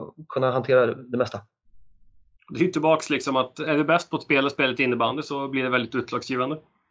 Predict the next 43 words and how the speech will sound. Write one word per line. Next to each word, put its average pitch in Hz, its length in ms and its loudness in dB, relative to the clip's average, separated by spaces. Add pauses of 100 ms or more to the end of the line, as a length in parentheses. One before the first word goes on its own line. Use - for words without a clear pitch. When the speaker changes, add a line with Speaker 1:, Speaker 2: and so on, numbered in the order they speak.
(200)
Speaker 1:
Det 135 80 0
blir, 143 320 0 (680)
det - 80 -20
brukar 135 200 -6
vara 143 120 2
så. 113 180 -10 (1160)
Speaker 2:
Jag 160 120 0
tänker 190 380 4
vi 185 80 8
ska 180 600 6
dyka 180 360 0
ner 180 140 2
lite 180 220 0
till, 147 340 2
eh, 139 200 4
Schweiz 170 360 -2
du 143 160 2
befinner 131 400 0
dig 127 100 0
nu, 156 160 0
men 131 440 0
vi 139 120 2
backar 147 340 2
bandet 147 440 0
något 147 220 -4
år 123 140 0
här 120 240 0
och 117 60 -6
kollar 123 500 0 (400)
när 147 100 -2
det 143 100 4
blev 139 140 2
klart 170 260 2
att - 40 -8
du 160 80 0
skulle 139 280 -2
flytta 135 280 -4
ner. 151 220 2
Vad 139 100 2
hade 139 220 2
du 127 80 -2
för 123 500 0 (380)
förväntningar 120 840 0